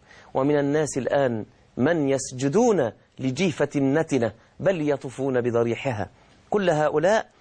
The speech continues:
يتنصلون يوم القيامة، يقولون: "لا نعرفكم ولا تعرفوننا". ويوم يناديهم فيقول: "ماذا أجبتم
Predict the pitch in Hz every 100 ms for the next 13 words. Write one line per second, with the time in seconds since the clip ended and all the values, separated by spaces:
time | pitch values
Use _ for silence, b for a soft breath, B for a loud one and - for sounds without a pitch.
0 | b b 135 147 139 - 135 147 127 127
1 | 117 113 - 120 107 95 98 b b -
2 | 127 139 139 143 139 220 214 135 147 143
3 | - 104 90 B B B 120 143 139 127
4 | 117 117 127 113 101 92 _ B B B
5 | B 127 185 220 214 196 196 190 180 208
6 | 226 208 185 190 175 214 226 208 208 226
7 | 202 220 202 202 233 214 175 107